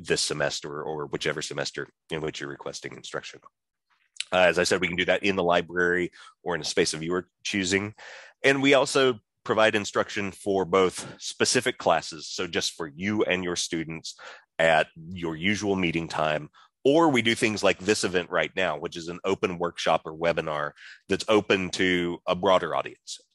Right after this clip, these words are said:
This type of event today was open to all M U students and faculty and staff, and a lot of our workshops and webinars, uh, likewise are offered to the full M U community, and all people have to do is register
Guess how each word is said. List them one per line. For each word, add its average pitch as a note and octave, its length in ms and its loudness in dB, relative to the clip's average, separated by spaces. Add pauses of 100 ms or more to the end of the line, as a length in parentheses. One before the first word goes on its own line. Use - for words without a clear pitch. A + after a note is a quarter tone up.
(160)
This G2 400 4
type G2+ 200 4
of F#2+ 120 2
event F#2+ 320 2
today G2+ 520 4
was E2+ 200 -8
open F2 320 -4
to E2+ 140 -8
all E2+ 320 4
M E2+ 180 -2
U E2 100 -8
students E2+ 480 -6
and E2 100 -6
faculty D#2 420 -2
and E2+ 120 -6
staff, D2+ 400 0 (420)
and E2+ 120 0
a E2+ 40 2
lot E2+ 360 4
of E2 160 -2
our E2 120 2
workshops E2 540 -8
and D#2+ 100 -8
webinars, D2+ 520 -2 (420)
uh, D#2+ 440 4
likewise D#2+ 600 0
are E2+ 180 -4
offered D#2 460 0
to E2 120 -10
the F#2 100 -6
full E2 380 -2
M D#2 180 -4
U D#2 100 -10
community, D2 720 -8
and D#2 320 2
all D#2 220 -2
people D#2 240 -6
have D2+ 160 -2
to D2 80 -18
do D2+ 160 -6
is - 180 -12
register C#2+ 540 -6